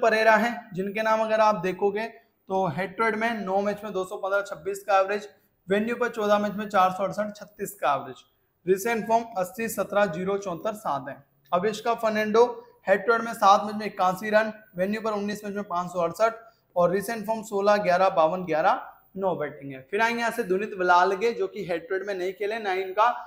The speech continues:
अब तक T twenty cricket ही नहीं खेले हैं ये। इनके नाम आप देखो टी ट्वेंटी के अंदर सैंतालीस मैच में तीन सौ इक्यावन, तैंतालीस wicket, वेन्यू पर छह match में सड़सठ, आठ wicket, recent form zero wicket, दो wicket, दो wicket और अट्ठाईस zero wicket है।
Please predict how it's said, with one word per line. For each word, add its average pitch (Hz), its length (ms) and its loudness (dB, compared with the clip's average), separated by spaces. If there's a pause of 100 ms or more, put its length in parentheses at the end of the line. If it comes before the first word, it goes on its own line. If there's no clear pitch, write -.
(200)
अब - 180 0
तक 233 220 -2
T 226 100 -8
twenty 226 360 -2
cricket 233 380 -2
ही 247 60 -4
नहीं 190 200 -6
खेले 143 220 -10
हैं 139 80 -10
ये। 127 180 -14 (240)
इनके 185 240 -8
नाम 214 160 2
आप - 140 2
देखो 220 180 0
टी 214 200 -8
ट्वेंटी 226 320 -4
के 233 100 -8
अंदर 208 340 6 (300)
सैंतालीस 214 440 0
मैच 220 180 -6
में 220 140 -4
तीन 208 160 -6
सौ 214 120 -8
इक्यावन, 190 360 -4
तैंतालीस 175 480 -6
wicket, 220 320 -4 (280)
वेन्यू 220 260 0
पर 240 120 -4
छह 220 200 -8
match 208 160 -8
में 214 120 -8
सड़सठ, 190 340 -8 (140)
आठ 175 240 4
wicket, 202 280 -8
recent 180 320 -10
form 180 180 -6
zero 170 220 -6
wicket, 196 300 -8
दो 165 200 -8
wicket, 190 240 -12
दो 156 200 -8
wicket 233 340 -8 (240)
और 226 60 -2
अट्ठाईस 208 380 2
zero 156 200 -6
wicket 135 240 -10
है। 123 120 -10